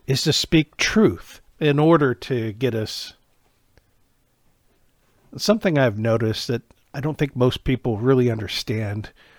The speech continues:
and this is just based on experience, is that one of the enemy's most, <clears throat> something I notice that many people fail to understand is that one of our enemy's most basic strategies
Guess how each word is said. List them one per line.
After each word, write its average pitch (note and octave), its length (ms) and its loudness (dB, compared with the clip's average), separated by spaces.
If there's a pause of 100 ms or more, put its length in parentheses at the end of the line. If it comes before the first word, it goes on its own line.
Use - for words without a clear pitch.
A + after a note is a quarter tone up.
(220)
and F#2 340 -10
this A#2 200 -6
is A2+ 60 -10
just B2 260 -4
based C3 300 0
on A2 160 -2
experience, B2+ 760 0 (320)
is A#2 200 -2
that C3+ 380 2 (260)
one C#3 240 2
of F#3+ 180 -2
the C#3 160 -2
enemy's B2 560 2
most, B2 380 0 (340)
<clears throat> - 60 -2 (2500)
something G#3+ 500 2
I C#3 140 2
notice A2+ 540 -2
that B2 160 -8
many E3+ 180 -4
people C#3 580 0 (260)
fail C3 320 4
to - 160 -10
understand G2 680 -6
is G2 240 -6
that A#2+ 240 0 (520)
one F3 120 0
of G#3 120 4
our C#3 120 6
enemy's B2 440 2
most A#2 480 -2
basic F3 480 2
strategies G2+ 840 -8